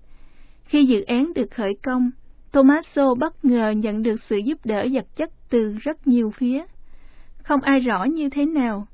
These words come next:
tiếp đến là sự giúp đỡ quý giá của ông chủ nơi hãng thầu Tommaso làm việc. Khi việc xây cất hoàn thành, nhiều người tự nguyện làm nhân viên giúp việc huấn luyện và giảng dạy cho các trẻ em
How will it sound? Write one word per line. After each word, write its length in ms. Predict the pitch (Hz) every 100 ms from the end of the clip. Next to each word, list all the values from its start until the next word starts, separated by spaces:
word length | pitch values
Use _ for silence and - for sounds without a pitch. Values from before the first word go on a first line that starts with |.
| - - - - - - -
tiếp 100 | 311
đến 220 | 240 254 311
là 240 | 359 233
sự 160 | - 208
giúp 220 | 226 339 -
đỡ 300 | 214 196 226 269
quý 200 | 277 302 311
giá 280 | 262 277 349
của 120 | -
ông 240 | - 269 262
chủ 300 | 226 190 208
nơi 280 | 311 277
hãng 280 | 262 196 226
thầu 320 | - 247 208 196
Tommaso 580 | - 262 277 - 294 254
làm 220 | 240 220
việc. 260 | 202 214 202 - - - _ - - - - -
Khi 280 | - 285 277
việc 220 | 254 202
xây 200 | - 269
cất 260 | - 330 -
hoàn 280 | 277 226 214
thành, 280 | - 226 214 - - - - - - - -
nhiều 180 | 247 247
người 240 | 240 240 233
tự 140 | 233 214
nguyện 500 | 240 220 196 220 247
làm 200 | 240 240
nhân 180 | 277 277
viên 380 | 277 269 262
giúp 140 | 294 349 -
việc 200 | 240 196
huấn 200 | - 277
luyện 380 | 349 262 202 214 - -
và 200 | 233 233
giảng 300 | 226 208 262
dạy 260 | 269 208 202 -
cho 140 | 277 277
các 260 | 339 -
trẻ 200 | 220 208 -
em 240 | 254